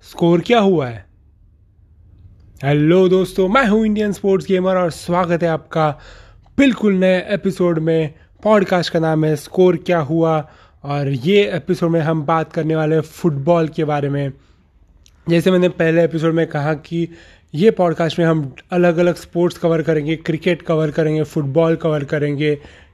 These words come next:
टेनिस, शायद डब्ल्यूडब्ल्यूई अगर आपको चाहिए तो, तो वो कवर करेंगे।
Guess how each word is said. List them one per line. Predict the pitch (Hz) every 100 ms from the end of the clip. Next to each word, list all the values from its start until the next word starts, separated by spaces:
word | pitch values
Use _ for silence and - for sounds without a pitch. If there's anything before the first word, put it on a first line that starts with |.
| -
टेनिस, | 196 190 190 185 - _ _ _
शायद | - 160 165 185
डब्ल्यूडब्ल्यूई | 165 185 170 185 180 170 180 180 185 180 -
अगर | 147 175
आपको | 165 147 -
चाहिए | 160 160 156
तो, | 147 160 156 - - - _
तो | 156
वो | 151 208
कवर | 202 175 180
करेंगे। | 165 165 165 165 170